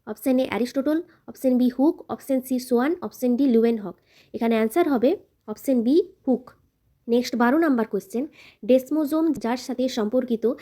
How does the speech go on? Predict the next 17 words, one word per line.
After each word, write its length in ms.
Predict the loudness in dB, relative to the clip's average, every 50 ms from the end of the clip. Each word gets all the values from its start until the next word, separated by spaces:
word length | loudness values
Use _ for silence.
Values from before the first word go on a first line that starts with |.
| -14 -20 _
সেটি 240 | -4 -2 0 0 2
হলো 240 | 2 4 2 2 0 -2 _
অপশন 320 | -12 -12 -4 -2 2 4 4
এ, 100 | 4 4
কোষ 280 | 2 0 -2 -2 -2
বিভাজন। 400 | -2 -2 -2 0 0 0 -2 -2 -6 -10 _ _ _ _ _ _ _ _ _ _ _ -12
বি, 300 | -4 2 4 4 4 4 2 0 0
কোষ 260 | 0 0 0 0 -4
সংলগ্নতা। 640 | -4 -2 0 0 0 2 2 0 0 -2 -4 -6 -8 -8 _ _ -16
অপশন 280 | -16 -6 -2 0 0
সি, 340 | 0 0 2 2 2 2 2 -2 -6
সাইটোলাইসিস। 720 | -6 -4 -2 0 2 2 4 4 2 2 2 0 0 0 -2 -6 _ _ _ _ _
আর 120 | -8 -8 -6
ডি 220 | -2 0 2 2
হচ্ছে 300 | 2 2 0 -2 -4 -6
কোষীয় 440 | -4 -2 -2 -4 -2 0 2 2 4
রেচন। 340 | 4 4 2 0 -6 -12